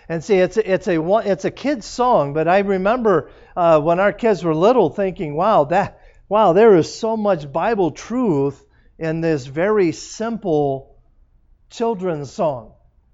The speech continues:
What happens oftentimes, we, we stand and we look up the stairs and we think, "Oh God, there's no way we can do that." But if we take it one step at a time,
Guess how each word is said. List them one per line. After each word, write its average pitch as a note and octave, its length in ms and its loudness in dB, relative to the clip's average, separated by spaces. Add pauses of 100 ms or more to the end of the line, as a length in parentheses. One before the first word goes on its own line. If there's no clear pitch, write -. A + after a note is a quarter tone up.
(440)
What A3 160 0
happens G3+ 540 -4
oftentimes, F#3+ 720 -2
we, E3 280 -4 (160)
we F3+ 200 0
stand A3+ 460 -4
and F3+ 100 -2
we E3+ 100 0
look G#3+ 260 0
up F#3+ 120 -2
the E3+ 100 -4
stairs A#3 440 -2
and F3 80 -4
we E3+ 100 -4
think, E3+ 260 -4 (480)
"Oh F3+ 400 -2
God, G3 360 0
there's D#3 200 -4
no G3 180 4
way G#3 220 0
we F#3+ 140 -4
can F3 160 -4
do A3 180 0
that." D3+ 420 -4 (1700)
But C#3 320 -4
if D#3+ 160 -2
we D3+ 160 -2
take G3+ 340 -6
it E3 120 -8
one D#3 220 -8
step F3 260 -6
at D3 80 -6
a C3+ 60 -8
time, C3+ 460 -12